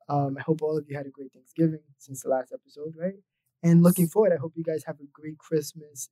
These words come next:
Speaker 1: and
Speaker 2: New
Speaker 1: New
Speaker 2: Year.
Speaker 1: Year's and just a great holiday season. But we have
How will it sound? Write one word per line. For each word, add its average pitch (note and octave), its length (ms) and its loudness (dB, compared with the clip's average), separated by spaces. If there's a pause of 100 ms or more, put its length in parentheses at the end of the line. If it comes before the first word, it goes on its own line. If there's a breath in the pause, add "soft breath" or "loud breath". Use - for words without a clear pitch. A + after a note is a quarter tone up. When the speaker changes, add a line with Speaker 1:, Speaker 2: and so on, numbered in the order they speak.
(100)
Speaker 1:
and C#3+ 300 -16
Speaker 2:
New G#3 220 -2
Speaker 1:
New - 100 2
Speaker 2:
Year. F#3+ 160 0
Speaker 1:
Year's G3+ 260 -12
and C#3+ 120 -20 (100)
just C#3+ 340 -10
a D#3 60 -8
great D3+ 240 -6
holiday D3 540 -4
season. F3 460 0 (360)
But D#3 260 4 (880)
we D#3+ 140 4
have D3 240 -2